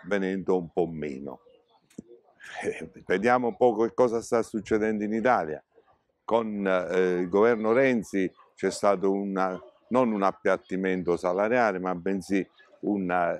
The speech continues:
grossa, grossa, grossa, eh, speculazione a scendere giù de-, sugli stipendi degli statali, dei dipendenti privati e tutto. Parliamo della scuola. La scuola è la,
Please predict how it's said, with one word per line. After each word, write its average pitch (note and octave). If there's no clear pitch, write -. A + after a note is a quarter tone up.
grossa, F#2
grossa, F2+
grossa, E2+
eh, D#2
speculazione F#2
a F2+
scendere F#2+
giù G2
de-, E2
sugli F2+
stipendi F#2
degli E2
statali, G2
dei D#2+
dipendenti E2+
privati E2+
e C#2+
tutto. -
Parliamo A2+
della G2+
scuola. D2+
La E2+
scuola A2
è F#2+
la, F2+